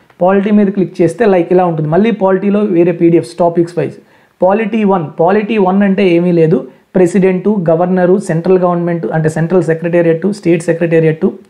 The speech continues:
పార్లమెంట్, సెంట్రల్ సెక్రటరీ అంటే పార్లమెంట్, వీటన్నిటి గురించి ఉంటాయి, మినిస్టర్స్ వాటి గురించి. నెక్స్ట్ ఎఫ్ఆర్ and ఎఫ్డీస్, fundamental rights and fundamental duties and non-constitutional bodies, constitutional bodies, emergency provisions, constitution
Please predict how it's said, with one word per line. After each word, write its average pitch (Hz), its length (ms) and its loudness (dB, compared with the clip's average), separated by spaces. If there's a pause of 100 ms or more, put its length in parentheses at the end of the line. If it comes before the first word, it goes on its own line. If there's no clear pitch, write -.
(440)
పార్లమెంట్, 160 440 0
సెంట్రల్ 170 260 0
సెక్రటరీ 175 340 0
అంటే 180 160 -2
పార్లమెంట్, 160 600 -2
వీటన్నిటి 165 420 0
గురించి 156 340 2
ఉంటాయి, 143 240 -2
మినిస్టర్స్ 160 540 -2
వాటి 135 220 -2
గురించి. 127 340 -12 (560)
నెక్స్ట్ 202 300 -2
ఎఫ్ఆర్ 214 420 2 (100)
and 185 100 0
ఎఫ్డీస్, 165 400 0
fundamental 190 480 0
rights 190 320 0
and 160 80 -4 (100)
fundamental 175 440 0 (100)
duties 165 300 -4 (420)
and 170 160 2
non-constitutional 214 960 0
bodies, 208 260 0 (380)
constitutional 208 720 2
bodies, 208 240 0 (380)
emergency 202 480 0 (120)
provisions, 202 340 0 (420)
constitution 214 580 0